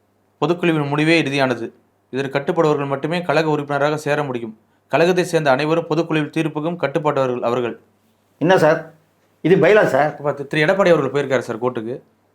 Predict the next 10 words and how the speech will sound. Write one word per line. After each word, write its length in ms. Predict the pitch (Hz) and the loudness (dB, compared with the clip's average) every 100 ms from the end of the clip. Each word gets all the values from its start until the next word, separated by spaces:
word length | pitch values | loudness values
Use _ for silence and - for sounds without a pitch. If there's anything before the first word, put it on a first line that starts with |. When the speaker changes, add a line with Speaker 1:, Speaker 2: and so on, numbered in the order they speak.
| - | 0
Speaker 2:
எடப்பாடி 340 | 160 208 226 | 2 2 4
எப்போ 420 | 185 185 175 165 | 4 4 2 2
போனாரு? 320 | 170 160 180 - _ | 4 2 0 -8 _
Speaker 1:
கட்சி 360 | - 143 - 180 | -6 -4 0 2
அங்கீகாரத்துக்கும் 680 | 147 151 165 147 135 135 147 | 2 4 4 4 0 -2 0
Speaker 2:
சார், 240 | 180 277 | 2 4
உனக்கு 300 | 269 233 240 | 6 6 6
பதில் 280 | 202 240 339 | 6 6 6
சொல்ல 180 | 320 294 | 6 4
Speaker 1:
சின்னத்துக்கும். 460 | - 185 165 175 | 4 2 2 0